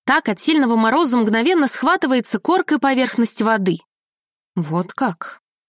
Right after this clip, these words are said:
"Так", Павел звонко хлопнул в ладоши и кивнул в сторону стола. "Она готова. Садитесь". Кая машинально опустилась на стул,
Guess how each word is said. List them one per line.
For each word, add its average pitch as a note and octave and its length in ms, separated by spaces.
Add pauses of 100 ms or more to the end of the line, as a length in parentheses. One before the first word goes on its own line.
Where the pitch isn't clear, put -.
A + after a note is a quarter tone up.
(300)
"Так", - 460 (280)
Павел G4 300
звонко F4 380
хлопнул C#4+ 460
в G3 80
ладоши D#4+ 540
и C#4+ 40
кивнул D4 380
в - 60
сторону C#4+ 420
стола. A3+ 520 (540)
"Она A#3 280
готова. G#3 520 (260)
Садитесь". D4 720 (1080)
Кая G4+ 260
машинально F4+ 600
опустилась C#4+ 560
на B3 140
стул, E3 380